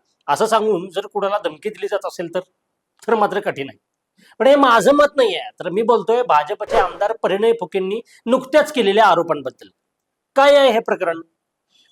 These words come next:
परिणय फुकेंना नेमकं काय म्हणायचं आहे, पाहूया या स्पेशल व्हिडिओतून. नमस्कार, मी राहुल सडोलीकर आणि आपण पाहायला सुरुवात केली आहे महाराष्ट्र दिनमान. विधानसभेत प्रश्न लावण्यासाठी नेत्यांच्या एजंटकडून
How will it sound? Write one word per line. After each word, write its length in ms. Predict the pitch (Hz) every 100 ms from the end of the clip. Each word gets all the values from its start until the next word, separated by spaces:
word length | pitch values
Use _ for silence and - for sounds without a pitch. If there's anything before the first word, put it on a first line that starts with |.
| -
परिणय 340 | 214 254 294
फुकेंना 520 | 294 202 240 247 226 185
नेमकं 320 | 202 202 254
काय 180 | - 226
म्हणायचं 380 | 254 220 185 185
आहे, 80 | 170 _ _ _ _
पाहूया 400 | 208 196 254 185 160 170
या 60 |
स्पेशल 340 | 170 - 190 208
व्हिडिओतून. 420 | 165 139 127 _ _ _ _ - - -
नमस्कार, 400 | 202 277 285 294
मी 120 | 277 269
राहुल 280 | 214 190
सडोलीकर 500 | 240 226 208 220 156
आणि 140 | 139 160
आपण 360 | 147 - 220
पाहायला 340 | 214 165 185 190
सुरुवात 280 | - 165 180
केली 280 | - 147
आहे 100 | 135 151 _ _
महाराष्ट्र 480 | 170 185 226 - 214
दिनमान. 360 | 147 135 120 101 _ _ _ - - - - - -
विधानसभेत 680 | 180 175 285 320 277 214 240 -
प्रश्न 240 | - - 285
लावण्यासाठी 760 | 277 233 214 202 190 156 190 196
नेत्यांच्या 540 | 190 180 247 262 269
एजंटकडून 640 | 226 220 226 202 226 208